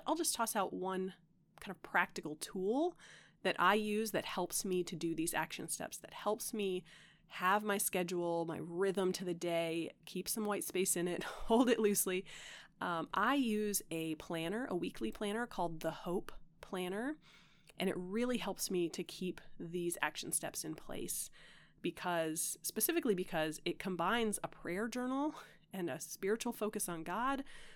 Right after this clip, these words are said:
with kind of your classic planner. And so I find that really helpful, that first and foremost, every day, I'm looking at my prayer list, I'm reflecting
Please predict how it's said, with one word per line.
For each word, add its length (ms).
with 440
kind 120
of 40
your 80
classic 640
planner. 540
And 160
so 300
I 120
find 260
that 140
really 380
helpful, 360
that 140
first 400
and 140
foremost, 540
every 260
day, 400
I'm 120
looking 360
at 60
my 120
prayer 400
list, 480
I'm 500
reflecting 840